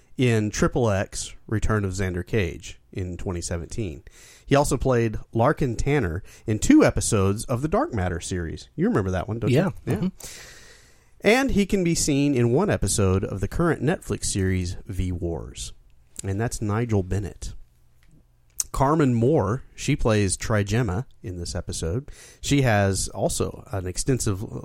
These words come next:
Speaker 1: list of, uh, television series that she's appeared in, including among those, The Commish.
Speaker 2: All right.
Speaker 1: We haven't had a Commish signing in a, or,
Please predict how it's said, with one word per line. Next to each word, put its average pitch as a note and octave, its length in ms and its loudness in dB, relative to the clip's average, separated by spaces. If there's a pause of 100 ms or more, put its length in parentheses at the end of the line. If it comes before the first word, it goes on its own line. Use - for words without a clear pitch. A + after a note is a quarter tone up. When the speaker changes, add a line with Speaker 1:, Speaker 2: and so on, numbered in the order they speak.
Speaker 1:
list G#2 340 -2
of, F#2 160 -2
uh, F2+ 180 -2
television F#2+ 540 0
series G#2+ 400 -2
that - 100 -10
she's G#2 200 -6
appeared G2 300 0
in, A#2+ 220 0 (320)
including C#3 460 4
among G#2+ 260 2
those, B2 320 2 (120)
The A2 240 2
Commish. G#2 800 0 (200)
Speaker 2:
All G#2 140 -6
right. C#3+ 440 4
Speaker 1:
We A#2+ 140 4
haven't B2+ 180 4
had C#3+ 140 4
a D3+ 40 2
Commish E3+ 280 4
signing C#3+ 420 4
in B2+ 80 2
a, A#2+ 160 2
or, A2 300 2